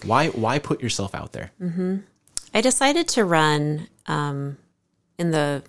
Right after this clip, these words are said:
Speaker 2: late summer, early fall of twenty twenty-one. And that was a time when we were at the pa-, you know, past the height of the pandemic.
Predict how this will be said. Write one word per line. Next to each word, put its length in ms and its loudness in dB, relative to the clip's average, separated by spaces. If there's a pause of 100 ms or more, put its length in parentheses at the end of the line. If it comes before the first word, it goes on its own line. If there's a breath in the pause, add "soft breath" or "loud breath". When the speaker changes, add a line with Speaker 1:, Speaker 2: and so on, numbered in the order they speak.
(140)
Speaker 2:
late 280 2
summer, 600 0
early 260 2
fall 680 -2 (100)
of 340 -6
twenty 380 -4
twenty-one. 800 -6 (1400)
And 580 2 (500)
that 140 2
was 160 0
a 60 -2
time 680 0 (120)
when 680 -4 (1700)
we 160 0
were 320 4
at 180 0
the 360 -2 (320)
pa-, 380 0
you 100 -4
know, 100 2
past 340 -2
the 140 0
height 240 0
of 160 -4
the 100 0
pandemic. 800 -4